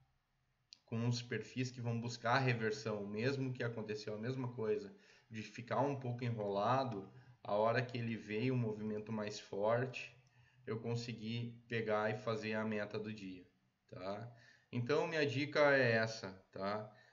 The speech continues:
Nesses momentos que tiver esses gaps mais fortes,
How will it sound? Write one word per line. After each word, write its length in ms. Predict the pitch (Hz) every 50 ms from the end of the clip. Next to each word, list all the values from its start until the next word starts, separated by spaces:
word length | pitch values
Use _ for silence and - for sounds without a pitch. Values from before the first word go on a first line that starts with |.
| _ _ -
Nesses 340 | 120 139 143 - - 143
momentos 500 | 135 139 135 127 127 127 127 131 127 -
que 120 | - - 127
tiver 680 | 120 - 123 104 101 110 113 123 139 139 131 - 107
esses 380 | 113 113 - - 113 104 - 101
gaps 800 | 98 104 110 113 117 120 117 117 113 107 98 - - - - - _ _ _ _ _ _ _ _
mais 360 | - 110 110 110 107 107 -
fortes, 920 | - - 113 107 107 120 131 139 135 123 - - 113 - - - - -